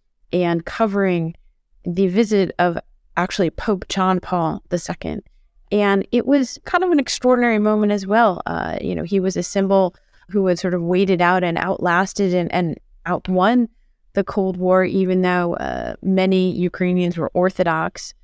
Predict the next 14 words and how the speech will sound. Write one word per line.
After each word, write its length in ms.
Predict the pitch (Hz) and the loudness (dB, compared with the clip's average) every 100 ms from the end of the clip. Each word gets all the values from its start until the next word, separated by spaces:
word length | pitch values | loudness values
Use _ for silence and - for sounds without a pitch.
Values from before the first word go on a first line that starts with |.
| - _ | -20 _
There 160 | 202 208 | -2 0
was 140 | 202 | 0
just 180 | 226 - | -2 -2
this 180 | 214 - - _ _ | -2 -4 -14 _ _
outpouring, 840 | 196 254 - - 196 185 175 175 - | 2 2 -4 -4 0 0 0 -2 -2
uh, 100 | 175 - | -4 -4
to 100 | 220 | -8
see 240 | - 247 | -2 0
that 200 | 214 180 | 2 0
someone 320 | - 208 202 | 0 0 0
would 160 | 190 180 | 0 -2
come 400 | - 254 269 233 | -4 0 2 0
to 120 | - | 0
this 240 | 185 175 | 0 -2